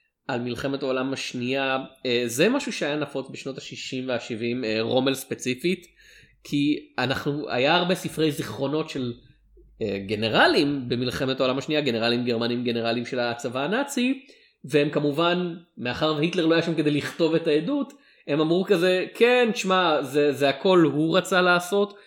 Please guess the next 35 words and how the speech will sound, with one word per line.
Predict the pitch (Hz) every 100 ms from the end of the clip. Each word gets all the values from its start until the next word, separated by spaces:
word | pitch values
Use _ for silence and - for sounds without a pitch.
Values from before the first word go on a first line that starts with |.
| - -
אנחנו | 180 214
היינו | 214
חיילים | - - 143 160 214
נהדרים, | 190 156 139 117
תשמע, | 139 123
באמת | 120 151 165
נלחמנו | 151 131 - 185 190 175
עד | 160 156
ה-, | 147 139 139 - -
אתה | -
יודע, | 147 143
באומץ | 131 151 185 196 -
ובגאונות, | 147 139 127 127 135 233 302 302 - - -
אבל | 160 156
לא | 180 254
האמנו | 175 127 131 123
במטרה | 110 107 110 104 101
הזאת." | 101 98 104 110 _ _ _ _
זה | 165 127
נהיה | 147 165
מאוד | 175 175 165
מקובל, | 160 156 135 135 131 131
אתה | 131
יודע, | 123 123 120
להגיד, | 120 120 127 131
"אה, | 151 247 320 - -
אתה | 220 208
יודע, | 165 160 156 151
היטלר | 139 165 - 147 131
עשה | - 120
את | 113 113
רוב | 110
הדברים | 107 104 110 110 110
הרעים, | 110 110 104 110 110
ו-, | 110 113